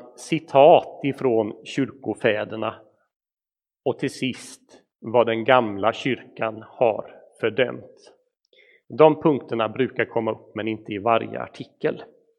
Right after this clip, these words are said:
Vi ska se lite närmare på artikel ett idag,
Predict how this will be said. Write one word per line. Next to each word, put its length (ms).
Vi 80
ska 240
se 200
lite 220
närmare 500
på 380
artikel 540
ett 440
idag, 540